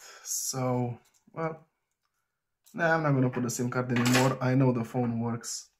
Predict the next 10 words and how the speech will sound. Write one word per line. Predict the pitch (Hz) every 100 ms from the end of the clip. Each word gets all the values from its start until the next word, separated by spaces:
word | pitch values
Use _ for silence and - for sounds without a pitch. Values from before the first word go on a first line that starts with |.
| _ _ _ _ - _ _ _ _ _ _ _ _ _ - - _ _ _ _ _ _ _ - _ _ _ _ _ -
What | 127 127 -
I | 135
do | 131 156
want | 151 147 139 131
to | 135
do | 120 131
something | 127 127 123 120
about | 120 127 120 123
is | 117 120
the | 120 120 120 117